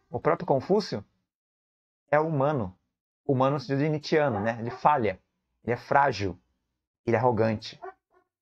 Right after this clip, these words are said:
Ele é egocêntrico. E ele acabou de fazer um contraste que aniquila o próprio argumento dele.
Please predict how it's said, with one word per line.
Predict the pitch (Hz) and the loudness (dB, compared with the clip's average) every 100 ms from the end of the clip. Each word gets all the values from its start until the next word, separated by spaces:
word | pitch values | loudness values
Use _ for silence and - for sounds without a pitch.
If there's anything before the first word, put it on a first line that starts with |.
| _ - | _ 0
Ele | 113 | 4
é | |
egocêntrico. | 123 - 139 131 - - 90 - _ _ _ _ _ _ _ | 4 2 2 2 -2 -4 -4 -6 _ _ _ _ _ _ _
E | 110 | 0
ele | 120 | 0
acabou | 127 139 160 | 2 2 2
de | 175 | 0
fazer | 160 | 0
um | 165 | 2
contraste | 160 127 143 170 170 98 - _ _ | 0 2 2 0 -2 -12 -14 _ _
que | 147 | -4
aniquila | 139 - 180 | -4 -2 -2
o | |
próprio | 165 165 170 | 0 0 2
argumento | 165 151 156 | 0 -2 -4
dele. | 135 120 | -2 -2